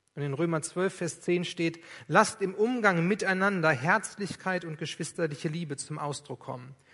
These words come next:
Übertrefft euch gegenseitig darin, einander Achtung zu erweisen." Frag dich doch mal ganz praktisch,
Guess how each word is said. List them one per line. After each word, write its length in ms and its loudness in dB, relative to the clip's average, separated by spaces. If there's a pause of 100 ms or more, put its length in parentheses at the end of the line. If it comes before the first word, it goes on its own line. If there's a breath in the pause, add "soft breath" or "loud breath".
(200 soft breath)
Übertrefft 640 2
euch 200 -2
gegenseitig 720 0
darin, 340 0
einander 420 -2
Achtung 360 -10
zu 180 -14
erweisen." 640 -10 (1800 soft breath)
Frag 480 4
dich 180 -4
doch 140 4
mal 180 4
ganz 280 2
praktisch, 880 2